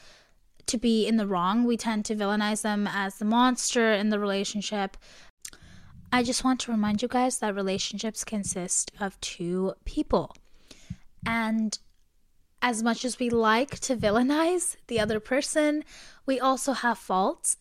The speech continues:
and we also contributed to the relationship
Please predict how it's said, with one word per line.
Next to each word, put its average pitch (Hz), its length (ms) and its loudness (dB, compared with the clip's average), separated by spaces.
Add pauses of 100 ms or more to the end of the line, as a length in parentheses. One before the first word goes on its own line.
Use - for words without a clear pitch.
(120)
and 220 480 2
we 233 160 0
also 233 380 0
contributed 202 720 -2
to - 200 -6
the 196 160 -2
relationship 190 680 -6